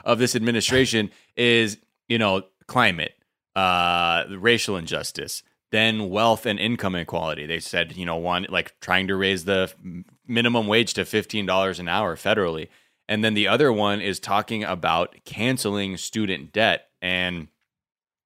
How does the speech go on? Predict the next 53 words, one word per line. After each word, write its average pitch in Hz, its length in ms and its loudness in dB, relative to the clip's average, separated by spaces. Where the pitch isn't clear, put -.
he 110 100 -8
says 104 240 0
that 92 160 2
he 107 140 0
has 107 140 4
a 104 60 -4
proposal 98 420 -2
with 87 120 -2
Elizabeth 98 400 -2
Warren 95 360 -2
that 101 120 -2
the 98 80 -4
first 110 260 0
fifty 123 320 -2
thousand 110 380 2
dollars 95 320 4
of 80 140 -10
debt 90 280 2
be 92 140 -4
vanquished. 85 960 -2
Uh, 95 340 4
and 95 180 0
they 95 120 2
believe 98 300 -2
that 101 140 0
Joe 104 180 2
Biden 101 300 2
can 107 160 -6
do 135 140 -4
that, 92 240 -2
uh, 85 340 0
you 98 100 -2
know, 82 140 -6
just 90 240 -6
by, 87 280 0
by 90 100 -2
executive 90 420 -4
order, 107 180 2
which 123 200 -2
they 110 140 2
could, 117 220 0
because 95 280 -4
I, 92 300 -2
I'm 98 160 -6
sure, 127 260 -2
like, 104 180 0
with 92 220 -8
loans 98 260 -4
that 90 120 0
are 82 100 0
held 98 320 -4
by 87 100 0
the, 82 240 -6